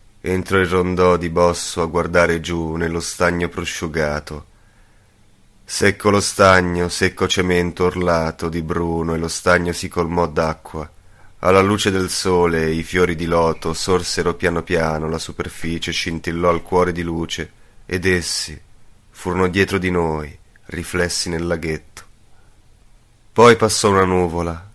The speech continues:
e il laghetto fu vuoto. "Via", disse l'uccello, perché le foglie erano piene di bambini nascosti con eccitazione,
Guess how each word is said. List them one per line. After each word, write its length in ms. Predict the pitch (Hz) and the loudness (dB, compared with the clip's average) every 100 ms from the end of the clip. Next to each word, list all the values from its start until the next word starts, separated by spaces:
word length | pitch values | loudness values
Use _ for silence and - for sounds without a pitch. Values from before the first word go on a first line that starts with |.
| - | -12
e 140 | 90 90 | -2 0
il 100 | 90 | 2
laghetto 500 | 90 92 90 - 90 | 2 4 2 -2 -6
fu 220 | - 85 | -6 -8
vuoto. 640 | 78 82 78 78 - - - - - - - | -4 -2 -2 -4 -12 -18 -20 -20 -20 -20 -4
"Via", 560 | 98 104 92 82 80 90 | 2 6 6 4 -2 -8
disse 340 | 85 85 90 | -6 -4 -4
l'uccello, 720 | 87 - 92 82 80 80 80 - - - | -4 -4 0 0 0 -4 -8 -14 -20 -8
perché 260 | 95 92 98 | -4 0 2
le 100 | 92 | 0
foglie 360 | 95 95 92 90 | 4 4 6 4
erano 240 | 87 87 | 2 0
piene 200 | 95 90 | 0 0
di 120 | 85 | -2
bambini 420 | 82 85 85 85 | -2 -2 -2 -4
nascosti 560 | 82 80 - 87 - - | -4 -4 -2 -2 -2 -6
con 160 | 90 82 | -4 -4
eccitazione, 880 | - 87 82 - 90 82 80 80 | -4 -4 -4 -4 -4 -2 -2 -6